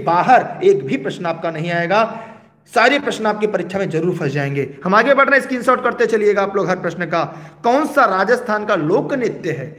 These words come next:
सभी साथी फटाफट comment करिएगा, कौन सा लो-, लोक नृत्य है, comment करिएगा।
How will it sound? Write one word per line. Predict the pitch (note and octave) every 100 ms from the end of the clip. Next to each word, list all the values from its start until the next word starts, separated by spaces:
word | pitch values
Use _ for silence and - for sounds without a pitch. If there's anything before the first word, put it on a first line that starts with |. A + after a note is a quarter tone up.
| - -
सभी | D#3+ D3 C4+
साथी | C4 A3 B3+
फटाफट | - A3 G3+ G3+ F#3+
comment | E3 D#3+ D#3
करिएगा, | D3+ D3 C#3 D3+ D3+ - -
कौन | E3+ A3+
सा | -
लो-, | G3 D3 - D3+
लोक | E3 G#3+ G3 D3+ - -
नृत्य | C#3+ A3 D#4+ - F#3+
है, | D#3+ E3+ D#3+ - - - B3
comment | C4 C#4 D4 C#4+
करिएगा। | A3+ G3 E3+ E3+ E3+ G#3 D#3 -